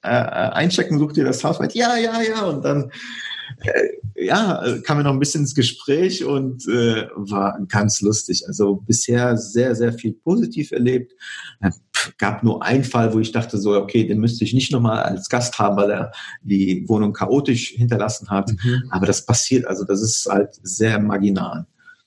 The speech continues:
Speaker 2: Ja, das kommt mal vor. Aber sonst hört sich das ja sehr positiv an.
Speaker 1: Ja, es ist,
Speaker 2: Total.
Speaker 1: es,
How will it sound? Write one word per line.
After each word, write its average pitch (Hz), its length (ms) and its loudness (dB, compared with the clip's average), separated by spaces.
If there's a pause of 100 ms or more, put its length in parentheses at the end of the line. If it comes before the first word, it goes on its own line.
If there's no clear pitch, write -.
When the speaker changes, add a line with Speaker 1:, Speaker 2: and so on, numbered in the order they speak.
(240)
Speaker 2:
Ja, 92 300 0
das 92 260 -2
kommt 104 260 0
mal 95 200 2
vor. 95 540 -2 (240)
Aber 104 260 0
sonst 110 320 -4
hört 113 140 2
sich 113 180 -4
das 117 160 0
ja 123 80 4
sehr 120 220 0
positiv 123 680 -2
an. 131 200 2
Speaker 1:
Ja, 170 600 0
es 147 240 -2
ist, - 160 -6
Speaker 2:
Total. 120 640 2
Speaker 1:
es, 123 140 -4